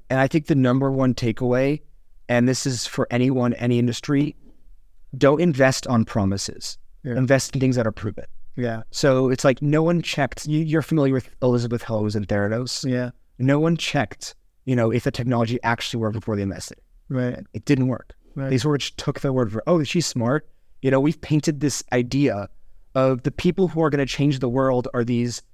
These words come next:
Speaker 1: you know, nineteen-year-old dropouts, which, of course, you're gonna have some Steve Jobs that
Speaker 2: Yeah.
Speaker 1: pop out, but that we, we can't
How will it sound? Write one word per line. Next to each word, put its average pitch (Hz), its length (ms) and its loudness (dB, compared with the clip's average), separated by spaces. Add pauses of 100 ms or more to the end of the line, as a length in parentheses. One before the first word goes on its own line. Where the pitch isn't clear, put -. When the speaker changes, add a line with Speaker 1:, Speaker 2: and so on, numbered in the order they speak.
Speaker 1:
you 120 120 0
know, 113 320 2 (280)
nineteen-year-old 135 680 2
dropouts, - 760 -4 (340)
which, - 320 0 (140)
of 135 120 -6
course, 160 280 0
you're 151 100 2
gonna 139 80 0
have 131 240 -2
some 127 140 -2
Steve 120 320 -2
Jobs - 580 -2
that 110 160 -2
Speaker 2:
Yeah. 131 240 -4
Speaker 1:
pop 110 220 -4
out, 104 260 -2
but 113 200 -2 (680)
that 147 120 0
we, 151 160 0
we 147 120 0
can't 180 320 0